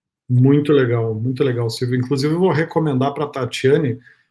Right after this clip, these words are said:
o evento da semana passada, é, que a gente fa-, é, teve uma reflexão que eu, a gente entrevistou o Luiz Gaziri, que é um cientista especializado em motivação.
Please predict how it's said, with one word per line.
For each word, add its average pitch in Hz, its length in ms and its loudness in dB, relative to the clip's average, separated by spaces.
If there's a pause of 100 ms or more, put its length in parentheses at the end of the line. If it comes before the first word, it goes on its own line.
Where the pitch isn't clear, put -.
(160)
o 131 160 6
evento 131 480 2
da 143 140 2
semana 139 440 -4
passada, 131 760 -6 (520)
é, 120 880 -2
que - 140 -2
a 139 140 2
gente 139 260 0
fa-, 147 340 -4
é, 139 200 -10 (100)
teve 147 180 0
uma 143 440 0
reflexão 131 640 -2
que - 80 -4
eu, 123 320 2
a - 60 -12
gente 131 260 -2
entrevistou 147 480 4
o 147 60 0
Luiz 143 180 0
Gaziri, 131 500 -2
que - 140 -10
é - 20 -4
um 120 60 -4
cientista 127 760 -4
especializado 127 760 -2
em 143 40 2
motivação. 127 840 -4